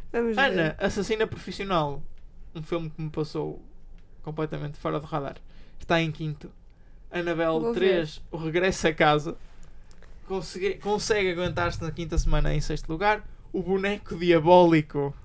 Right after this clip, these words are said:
Speaker 2: na sua segunda semana, está em sétimo. Porquê, Portugal? Porquê? É só isto que eu pergunto. Domínio, A Hora da Vingança, estreia em oitavo. A Vida Secreta dos Nossos Bichos dois consegue andar aqui pelo top dez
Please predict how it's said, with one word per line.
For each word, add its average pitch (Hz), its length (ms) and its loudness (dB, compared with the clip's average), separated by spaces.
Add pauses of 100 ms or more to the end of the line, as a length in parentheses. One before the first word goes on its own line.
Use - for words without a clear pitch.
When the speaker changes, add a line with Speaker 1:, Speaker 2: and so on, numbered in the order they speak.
(200)
Speaker 2:
na 175 140 2
sua 175 260 2
segunda 190 340 -2
semana, 175 420 0
está 160 240 -2
em 156 80 0
sétimo. 156 500 -4
Porquê, - 340 -2
Portugal? - 560 -10 (340)
Porquê? - 480 -8 (320)
É 190 140 -6
só 175 160 -2
isto 175 160 -2
que 180 60 -4
eu 160 60 -4
pergunto. 147 360 -10 (920)
Domínio, 214 720 2
A 165 60 2
Hora 202 340 4
da 180 140 -2
Vingança, 180 500 -6
estreia 156 640 -2
em 147 120 -6
oitavo. 170 680 0 (460)
A 170 60 4
Vida 170 220 4
Secreta 175 340 0
dos 156 120 -6
Nossos 175 280 -2
Bichos 160 420 -4
dois 165 240 2
consegue 160 400 -4
andar 156 240 -4
aqui 147 160 -10
pelo 151 160 -10
top 151 240 -8
dez 160 260 -4